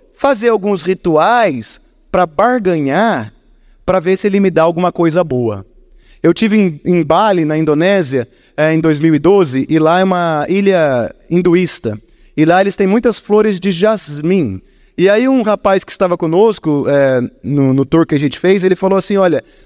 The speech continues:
nós colocamos jasmim na cidade inteira porque a gente quer as benéfices do deus Sol, dos, dos vários deuses que eles acreditam." Então eles barganham com Deus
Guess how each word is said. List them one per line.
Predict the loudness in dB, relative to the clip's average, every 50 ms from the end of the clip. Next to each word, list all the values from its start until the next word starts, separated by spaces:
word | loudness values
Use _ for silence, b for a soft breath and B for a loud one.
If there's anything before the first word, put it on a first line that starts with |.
| b
nós | -4 -2 -2 -2
colocamos | 0 0 0 0 2 0 0 0 0 0
jasmim | 0 0 -2 0 -2 -2 0
na | 0 -2
cidade | -4 -6 -2 0 0 0 0 -2
inteira | -6 -4 -2 0 2 2 2 0 -2
porque | -2 -6 -2 0
a | 0 0
gente | 0 0 -4 -4
quer | -2 0 0 0
as | 0 0
benéfices | -2 -2 0 0 0 0 0 -2 -6 -12 -8 -6 -6 -4
do | -4 -4
deus | 0 2 2 2 2 0
Sol, | -4 -4 0 0 2 2 4 4 2 2 0 0
dos, | -4 -6 -8 -8
dos | _ -4 -2 -2 0
vários | 0 0 0 0 -2 -2
deuses | 0 2 2 4 2 2 -2 -4 -6
que | -4 -4
eles | -4 -2 -2
acreditam." | -4 -4 -2 -6 -4 -4 -6 -8 -6 -10 -12 b b b b b b b b
Então | -2 0 2 2
eles | 2 0 -2 -6
barganham | -4 -2 -2 0 0 -2 -4 -2 0 2 2 2 4 4 4 4 4 2
com | -2 -2 -4 -2 0
Deus | 0 0 0 2 2 0 0 -2 -4 -8 -14